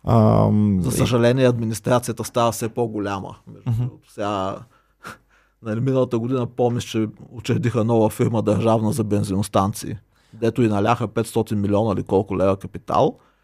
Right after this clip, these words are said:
Speaker 2: И тогава засякох сега, а, вице-премиера, тогава обеща, че през март тая година, демек сега,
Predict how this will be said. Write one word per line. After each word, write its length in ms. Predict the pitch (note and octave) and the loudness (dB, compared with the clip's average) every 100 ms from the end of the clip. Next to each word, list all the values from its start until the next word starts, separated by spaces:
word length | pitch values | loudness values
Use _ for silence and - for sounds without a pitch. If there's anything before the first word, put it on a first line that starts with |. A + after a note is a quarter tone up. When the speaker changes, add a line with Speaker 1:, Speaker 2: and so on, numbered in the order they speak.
| _ | _
Speaker 2:
И 120 | A#2 | -8
тогава 800 | - G#2 G2+ A#2 A#2+ B2 D2+ B1+ | -6 0 2 4 4 4 2 0
засякох 640 | - A#2+ - A2 A2 A2 - | -4 -6 0 0 0 -6 -10
сега, 400 | G#2+ G2+ F#2 - - _ _ _ _ _ _ _ _ _ - | -6 -2 -2 -4 -10 _ _ _ _ _ _ _ _ _ -6
а, 100 | F#2 F#2 F2+ F2 F2 F2 F#2+ - | -2 0 2 2 2 0 -2 -4
вице-премиера, 840 | C3 B2 A#2 G#2 F#2 G2+ A2+ C#3 | -6 -4 -2 -2 0 2 4 2
тогава 420 | C#3 G#2 A2 B2 | 0 0 2 4
обеща, 540 | B2 G#2 G2+ - A2 C#3+ | 4 2 -2 0 2 2
че 160 | - | 0
през 260 | - - - | -6 -6 -2
март 380 | G#2 A2+ G#2+ - | 4 4 2 -2
тая 240 | G2+ F#2+ | 0 2
година, 280 | F#2 F2 A2 | 0 -4 -4
демек 340 | G#2+ F#2+ G2+ - | -2 -2 -4 -6
сега, 460 | G2 G2+ G2 E3 | -4 -2 -2 -2